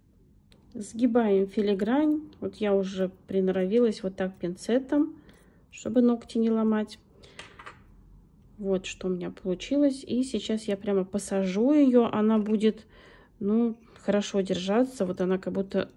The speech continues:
вот как будто колечко одевается. И еще я ее приклею. Приклею вот по этим сторонам, чтобы все хорошо держалось.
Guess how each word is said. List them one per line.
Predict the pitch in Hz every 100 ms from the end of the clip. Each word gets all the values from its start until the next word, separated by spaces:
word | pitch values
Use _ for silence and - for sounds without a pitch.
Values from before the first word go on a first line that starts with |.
| _ _ -
вот | 185 -
как | - 185
будто | 214 208
колечко | - 175 160 - -
одевается. | 185 160 - - - - - - - - - - - - -
И | 226 285 -
еще | 220 - 214 240
я | 202 190 202
ее | 196 185
приклею. | 190 196 190 170 139
Приклею | - 196 196 208 196 185
вот | 190 190
по | 190
этим | 175 170 185
сторонам, | - 175 170 196 269 320
чтобы | - 185 175
все | - 208 240
хорошо | - 175 -
держалось. | 190 190 190 165 170 -